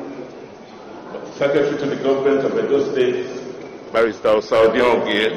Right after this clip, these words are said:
and other distinguished leaders of our party who are present. Gentlemen of the press, the great people of Edo State have spoken,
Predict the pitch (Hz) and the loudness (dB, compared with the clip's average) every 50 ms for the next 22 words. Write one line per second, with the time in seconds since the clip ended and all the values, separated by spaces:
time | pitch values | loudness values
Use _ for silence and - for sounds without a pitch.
0 | - - - - - - - - - - - - - - - - - - - - | -6 -8 -10 -12 -12 -12 -12 -14 -14 -14 -14 -14 -14 -14 -14 -16 -16 -10 -4 0
1 | 135 135 131 127 123 120 - - - - - - 165 170 170 170 165 165 160 156 | 4 4 6 6 4 2 0 -4 -8 -4 2 6 8 10 10 10 10 10 8 8
2 | 165 - - 147 - - - 147 151 151 151 147 131 143 - - 143 135 120 135 | 8 6 4 2 2 0 0 2 4 4 4 4 2 0 0 -2 -4 -2 0 2
3 | 135 135 131 131 127 127 120 110 104 113 120 120 117 - 120 117 113 113 - 117 | 4 6 8 8 8 6 6 6 6 6 4 4 4 4 4 4 2 2 0 -2
4 | 113 113 113 110 110 110 107 107 101 104 104 113 117 101 98 98 82 80 - - | -2 -2 -2 -2 -2 2 2 4 4 4 2 2 0 0 0 0 -2 -2 -4 -6
5 | - - - - - - - - - - - - - - - - - - - - | -8 -10 -12 -12 -14 -14 -16 -16 -16 -16 -16 -16 -18 -18 -18 -20 -20 -20 -18 -18
6 | - - - - - - - - - - - - - - - 151 156 147 151 156 | -18 -18 -18 -18 -18 -18 -18 -20 -20 -20 -20 -20 -8 2 6 6 6 6 6 4
7 | 147 139 135 127 123 117 104 107 104 - - 139 - - - - - - - - | 4 4 4 4 4 2 2 0 0 2 6 6 8 8 6 4 2 -2 -4 -4
8 | - - - - - - - - - - - - - - - - - - - - | -4 -6 -6 -8 -10 -10 -10 -10 -12 -12 -12 -14 -14 -14 -16 -16 -16 -16 -16 -14
9 | - - - - - - - - - - - - - - - - - - - - | -14 -14 -14 -16 -16 -16 -16 -16 -16 -16 -16 -18 -18 -18 -18 -18 -18 -18 -16 -16
10 | - - - - - - - - - - - - - - - - - - 156 196 | -16 -16 -16 -16 -18 -18 -18 -18 -18 -20 -20 -20 -10 -4 -4 -2 0 4 6 6
11 | 185 - 175 170 165 - 151 160 147 143 127 - - 131 127 120 120 123 147 147 | 6 6 4 4 2 4 4 6 6 8 8 6 6 4 4 2 2 2 2 2
12 | 135 - - - 143 123 123 - 123 - - 104 101 - - - - 117 - - | 2 2 2 2 4 4 4 4 2 0 -2 -2 -4 -4 -4 -2 -2 -2 0 -2
13 | 95 | -4